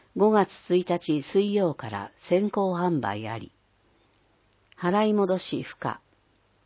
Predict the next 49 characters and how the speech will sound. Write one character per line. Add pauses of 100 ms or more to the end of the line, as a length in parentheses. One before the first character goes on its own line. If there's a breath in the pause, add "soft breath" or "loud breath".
(360)
詳
細
は (340 soft breath)
座
間
市
生
涯
学
習
課
へ
問
い
合
わ
せ、 (400 soft breath)
ま
た
は (280 soft breath)
同
市
ホ
ー
ム
ペ
ー
ジ
を
ご
覧
く
だ
さ
い。 (1500)
日
時、 (680)
七
月
十
一
日
木
曜、 (500)
十
九
時
か
ら